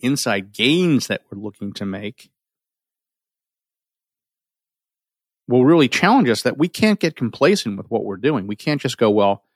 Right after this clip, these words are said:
this is what I do, and this is how I meditate, and this is what I,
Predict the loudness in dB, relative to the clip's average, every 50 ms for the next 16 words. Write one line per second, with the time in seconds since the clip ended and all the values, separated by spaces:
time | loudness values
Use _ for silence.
0 | _ _ _ _ _ _ _ _ _ -2 0 0 2 0 0 0 0 0 0 0
1 | 0 2 2 4 4 4 4 2 0 -2 -4 -6 -6 -4 -4 -2 0 0 0 0
2 | 0 -2 -4 -4 -4 -4 -4 -2 -4 -8 -10 -12 -12 -12 -12 -12 -6 -4 -2 -2
3 | -2 -2 -4 -6 -10